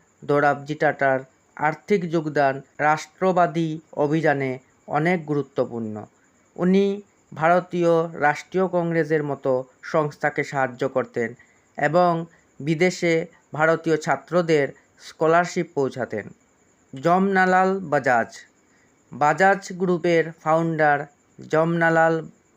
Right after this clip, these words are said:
বাজাজ একজন সত্যিকারের গান্ধীবাদী ছিলেন। উনি গান্ধীজির অভিযানের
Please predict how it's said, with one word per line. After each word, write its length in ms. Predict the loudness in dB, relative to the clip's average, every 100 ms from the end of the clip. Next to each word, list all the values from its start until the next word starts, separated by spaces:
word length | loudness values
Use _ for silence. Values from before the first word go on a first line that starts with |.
| _ _ _ _
বাজাজ 440 | -2 0 4 2 0 -6
একজন 400 | -6 -2 0 0
সত্যিকারের 760 | -2 -6 -8 -8 -2 0 2 -2 -6 _ _ -4
গান্ধীবাদী 600 | -2 0 2 2 0 -2
ছিলেন। 320 | -6 -6 -8 -12 _ _ _ _ _
উনি 280 | -2 2 2 2 -2 _ _ -6
গান্ধীজির 640 | 0 2 2 -2 0 0 0 0
অভিযানের 520 | 0 2 2 0